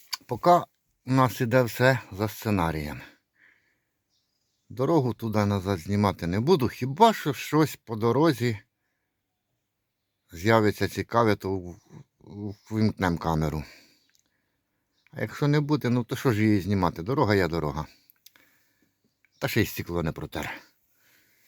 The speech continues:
Так що такі справи. Все, вирушаємо. А тим більше, що зараз буде сонце нам світити в очі, то буде не зйомка, а хрен зна що. Приїдемо звідти, потім включимось.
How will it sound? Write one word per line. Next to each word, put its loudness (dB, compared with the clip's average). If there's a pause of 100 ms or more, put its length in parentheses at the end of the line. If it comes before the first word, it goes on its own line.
(760)
Так -4
що -2
такі -2
справи. -6
Все, 2 (220)
вирушаємо. -2
А -2
тим -2
більше, -2
що -4
зараз 4
буде 0
сонце 0
нам 0
світити -4 (920)
в -6
очі, 0
то -4
буде 0
не 0
зйомка, -2
а -4 (320)
хрен -2
зна -6
що. -6 (1120)
Приїдемо 4
звідти, -2 (1800)
потім -2
включимось. -6